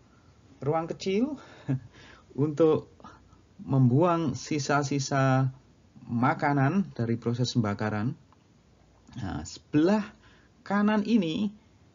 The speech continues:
ini adalah sistem proses energi di dalam, eh, tubuh manusia. Jadi, manusia perlu makanan,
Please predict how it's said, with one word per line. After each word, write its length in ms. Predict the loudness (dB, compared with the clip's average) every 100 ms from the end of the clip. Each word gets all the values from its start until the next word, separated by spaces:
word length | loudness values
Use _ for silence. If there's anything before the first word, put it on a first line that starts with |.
| -12
ini 240 | -6 -4 0
adalah 640 | 0 2 2 2 0 -4
sistem 800 | -14 -4 -2 -2 -2 2 4 2 -2 -10 _ _ _ _ _ _ _ _ _ _ _ _ -20 _ _ _ _ _
proses 480 | -4 -2 0 -2 -4 0
energi 480 | 2 0 0 2
di 160 | 4 2
dalam, 560 | 2 0 2 2 2 0 -2 -18 _ -8
eh, 400 | -6 -4 -4 -6 -2
tubuh 560 | -2 0 2 0 -2 -2
manusia. 640 | 0 2 0 -2 -10 -12 -16 _ _ _ _ _ _ _ -16 -8
Jadi, 480 | -4 -2 0 -2 -4 _ _ _ -6
manusia 480 | 2 2 2 0
perlu 320 | 2 2 4 4
makanan, 560 | 2 0 0 2 2